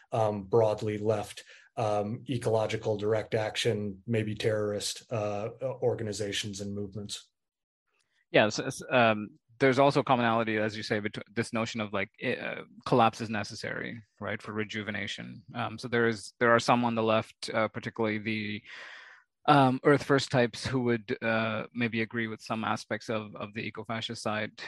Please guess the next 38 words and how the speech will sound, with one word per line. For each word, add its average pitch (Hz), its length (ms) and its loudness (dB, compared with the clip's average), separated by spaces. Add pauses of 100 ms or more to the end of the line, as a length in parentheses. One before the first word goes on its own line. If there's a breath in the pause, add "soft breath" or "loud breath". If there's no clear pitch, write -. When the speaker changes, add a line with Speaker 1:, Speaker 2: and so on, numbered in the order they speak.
Speaker 2:
Um, 107 460 -6 (460)
but - 60 4
I 135 80 4
think, 123 180 0 (260)
I - 60 2
don't 110 120 4
know, 95 140 -6
I, 110 200 2
I - 20 2
feel 127 160 2
like 117 160 4
they 117 100 4
would 117 120 0
have 104 180 0
much 113 240 -6
more 110 100 -4
to 107 60 -4
disagree 101 420 -6
about 101 280 -6
than, 113 400 -10
<laughs> - 460 4
than 139 140 4
agree 123 300 -4
about. 123 340 0 (360 loud breath)
But, 110 320 2 (160)
um, 104 640 -4 (340)
yeah, 110 240 6
th-, 117 180 6
there's 120 220 4
a 117 40 -2
kind 120 300 2
of, 104 220 2 (1200 loud breath)
uh, 101 760 2
rhyme 107 520 4
there, - 280 2
if - 160 -8
you - 100 -6
will. 65 320 -2